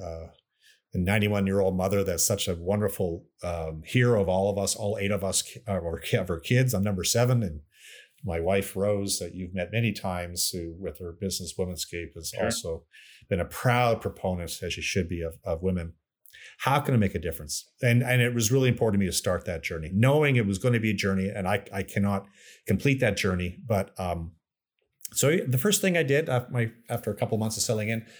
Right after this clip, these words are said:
Speaker 1: I had a meeting with all the senior women at McKinsey. It's supposed to be an hour, it's three hours. And I said, "Listen, this is important to me, and, and I wanna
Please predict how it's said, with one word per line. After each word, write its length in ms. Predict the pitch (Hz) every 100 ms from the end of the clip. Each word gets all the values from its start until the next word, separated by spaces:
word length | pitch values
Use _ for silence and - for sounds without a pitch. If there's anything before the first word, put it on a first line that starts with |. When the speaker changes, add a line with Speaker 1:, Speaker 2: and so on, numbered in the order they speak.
| - _
Speaker 1:
I 40 | 175
had 60 |
a 40 | 135
meeting 240 | 135 131
with 120 | 104
all 180 | 127 120
the 60 | -
senior 300 | - 120 101
women 220 | 113 98
at 80 | 85
McKinsey. 540 | 82 95 92 76 71 _ _ _ - _ -
It's 100 | -
supposed 160 | 113
to 40 | 113
be 40 |
an 60 | 92
hour, 260 | 101 123
it's 100 | 98
three 220 | - 107
hours. 400 | 78 69 60 - - _ _
And 120 | 123
I 20 | 120
said, 160 | 143
"Listen, 280 | 143 127 101
this 160 | - 165
is 100 | 175
important 400 | 127 131 113 92
to 40 |
me, 160 | 82 -
and, 140 | 95 -
and 160 | 107
I 40 | 120
wanna 260 | 135 101